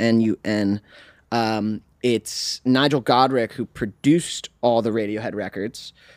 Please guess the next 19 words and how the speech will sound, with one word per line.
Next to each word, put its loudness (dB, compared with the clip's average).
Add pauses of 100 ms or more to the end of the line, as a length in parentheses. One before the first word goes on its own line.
(100)
Jonny -2
Greenwood, 4
who's -6 (100)
part 4
of -2
Radiohead, 0 (500)
uh, 2 (160)
and 4
this, 4
like, -2 (1400)
fifteen-piece 2 (920)
Indian 6
band, 4
not 6
Native 6
American, 2
like, 0
Indian. 6
They're 4